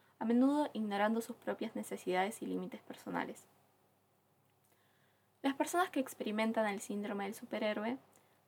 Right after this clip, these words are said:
suelen tener una fuerte necesidad de ser apreciadas, sentirse valoradas y queridas por los demás.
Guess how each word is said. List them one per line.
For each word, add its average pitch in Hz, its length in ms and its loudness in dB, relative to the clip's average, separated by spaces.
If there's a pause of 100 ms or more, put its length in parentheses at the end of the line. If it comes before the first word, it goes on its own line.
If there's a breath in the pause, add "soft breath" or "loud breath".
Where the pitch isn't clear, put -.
suelen 302 340 4
tener 254 360 6
una 220 260 2
fuerte 302 420 0
necesidad 220 640 4
de 220 80 2
ser 214 180 -4
apreciadas, 208 840 0 (180)
sentirse 208 580 -4
valoradas 220 760 2
y 220 100 -4
queridas 214 460 -2
por - 160 -6
los 196 100 -2
demás. 196 340 0